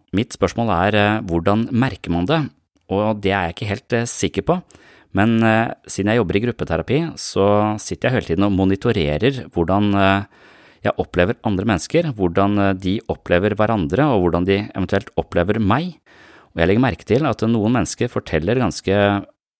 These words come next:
vanskelige og hjerteskjærende historier om sitt eget liv, og noen ganger så får man en tåre i øyekroken og får lyst til å gi det en klem, mens andre ganger så forteller mennesker, eh, en tilsvarende forferdelig historie,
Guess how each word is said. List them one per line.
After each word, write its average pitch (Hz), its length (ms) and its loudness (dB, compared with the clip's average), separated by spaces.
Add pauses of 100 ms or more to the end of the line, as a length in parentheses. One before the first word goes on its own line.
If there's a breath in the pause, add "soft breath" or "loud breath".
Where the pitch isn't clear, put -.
(120)
vanskelige 110 800 0
og 92 480 0
hjerteskjærende - 600 -4
historier 107 540 2
om 76 180 0
sitt - 220 -4
eget 98 280 0
liv, 156 220 0 (640 soft breath)
og 104 80 4
noen 113 160 4
ganger 104 400 2
så 110 160 -2
får 80 240 2
man 92 160 2
en 101 240 0
tåre 92 480 2
i 90 240 -4
øyekroken 104 560 0
og 104 80 -8
får 98 80 -4
lyst - 160 -2
til 101 80 0
å - 20 0
gi 76 80 -2
det 80 120 0
en 104 100 0 (160)
klem, 165 300 0 (600 loud breath)
mens 101 280 0 (120)
andre 120 220 2
ganger 123 380 2
så 110 280 2
forteller 104 360 -2
mennesker, 110 440 -2
eh, 107 220 2 (100)
en 101 180 2
tilsvarende 113 840 0
forferdelig 92 520 -2
historie, 117 380 2